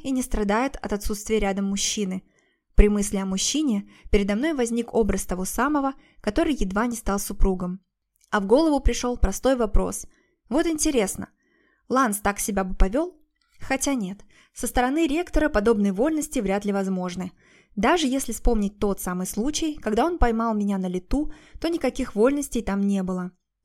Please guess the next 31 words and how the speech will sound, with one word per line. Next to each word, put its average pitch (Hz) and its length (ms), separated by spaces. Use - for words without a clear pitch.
Ректор 262 340
сразу 269 400
же 269 120
поинтересовался 202 840
моим 208 200
самочувствием, 190 840
а 220 80
после 262 300
утвердительного 196 680
ответа 311 600
отпустил 220 480
меня 254 260
и 254 100
вышел, 202 440
пожелав 208 380
всем 247 240
удачного 196 440
дня. 190 360
Всем, 330 460
не 202 140
только 226 320
мне 196 220
одной. 180 440
"А 247 140
ведь 311 180
падала-то 202 460
я!" 208 340
"Мы 320 140
еще 330 260
увидимся, 277 420
колючка!" — 202 520